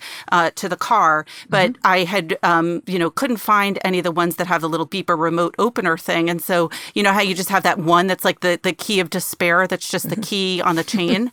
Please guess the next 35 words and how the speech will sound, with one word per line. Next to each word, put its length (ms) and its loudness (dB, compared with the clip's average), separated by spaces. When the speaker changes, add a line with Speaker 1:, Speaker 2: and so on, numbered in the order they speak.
Speaker 2:
<laughs> 160 -12
Yeah. 120 0
Speaker 1:
So 200 2
I 120 0
took 280 0
that 200 2
out 340 4
and 160 0
I 80 4
was 160 -4
going 260 0
out 140 2
to 60 -12
the 80 -4
car 280 4
with 180 -2
my 280 0
sixteen-year-old 720 -2
daughter, 420 4
and 160 2
I 60 2
went 220 0
to 120 -4
open 440 0
the 180 0
car 400 2
with 140 -4
the 100 -2
key. 480 -4
And 140 -4
she 100 -8
said, 240 -4
"Oh 100 0
my 240 0
God, 560 -4